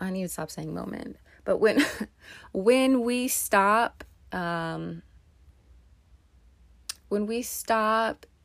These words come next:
recognizing our own power and we give it away to others, that is a recipe for disaster. We are not meant to be attached to other people. We're meant to enjoy them, to grow with them, to flow with them. But the second we become attached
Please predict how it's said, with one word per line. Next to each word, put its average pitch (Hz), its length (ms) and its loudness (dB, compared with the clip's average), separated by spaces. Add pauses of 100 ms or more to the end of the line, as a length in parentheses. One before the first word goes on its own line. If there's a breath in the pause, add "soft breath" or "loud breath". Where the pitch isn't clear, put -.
recognizing 190 840 -4
our 170 140 -4
own 175 220 -4
power 170 360 -2
and 160 140 -4
we 165 120 -6
give 180 180 -4
it 190 80 -4
away 165 280 -4
to 170 240 -8
others, 160 420 -6
that 165 340 -4
is 160 340 -4
a 170 80 -8
recipe 165 460 -6
for 156 440 -4
disaster. 156 680 -4
We 165 160 -8
are 170 120 -6
not 175 300 -4
meant 180 420 -6 (420 loud breath)
to 185 680 -2
be 196 180 -4
attached - 600 -4
to 175 240 -6
other 160 280 -2
people. 160 380 -6
We're 180 160 -6
meant 180 240 -4
to 175 120 -10
enjoy 180 420 -2
them, 185 300 -2
to 165 140 -8
grow 170 280 0
with 233 180 -2
them, 175 280 -4
to 160 120 -14
flow 202 320 -2
with 220 240 -2
them. 170 280 -4 (400 loud breath)
But 190 120 -2
the 196 80 -2
second 294 460 -4
we 220 260 -4
become 196 340 -4
attached 175 640 -4